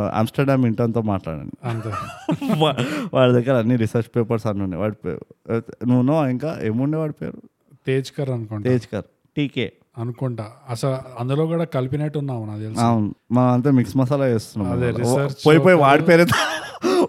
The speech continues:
Speaker 1: వాడే ఫీడ్‌బ్యాక్ ఇచ్చాడు, "మీరు పేర్లు కరెక్ట్‌గా తీసుకోవట్లేదని."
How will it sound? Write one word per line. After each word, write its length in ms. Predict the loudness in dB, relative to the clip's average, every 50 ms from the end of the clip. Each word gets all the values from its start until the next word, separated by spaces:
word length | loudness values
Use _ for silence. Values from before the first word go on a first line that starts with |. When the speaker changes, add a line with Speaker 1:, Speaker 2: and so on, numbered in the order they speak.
| 0 2
Speaker 1:
వాడే 380 | 4 4 6 6 6 4 4
ఫీడ్‌బ్యాక్ 480 | 4 4 4 4 4 4 4 2 2 0
ఇచ్చాడు, 280 | 0 2 2 2 4
"మీరు 200 | 4 6 4 4
పేర్లు 340 | 4 2 0 2 2 2 2
కరెక్ట్‌గా 380 | 0 0 0 0 0 0 0 2
తీసుకోవట్లేదని." 800 | 2 2 2 0 0 -2 -2 0 -2 -2 -2 -2 -4 -6 -8